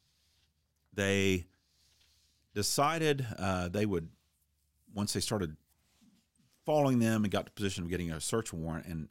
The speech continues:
and began arresting these people, they decided to look around the rendering plant, uh, just to see if they'd missed anything. And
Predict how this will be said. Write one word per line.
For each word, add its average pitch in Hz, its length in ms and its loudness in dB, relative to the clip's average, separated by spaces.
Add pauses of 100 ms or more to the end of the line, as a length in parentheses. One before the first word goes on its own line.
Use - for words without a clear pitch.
and 78 120 -10
began 80 220 -6
arresting 92 440 0
these 73 120 -6
people, 85 400 -6 (500)
they 104 100 -2
decided 131 460 2
to 107 100 -2
look 110 260 2
around 117 320 2
the 110 80 2
rendering 117 400 2
plant, 76 360 -6 (760)
uh, 87 320 0 (180)
just 170 200 -6
to - 80 -4
see 120 320 0
if 107 80 -2
they'd 92 140 -2
missed 127 280 2
anything. 90 440 -4
And 85 160 -6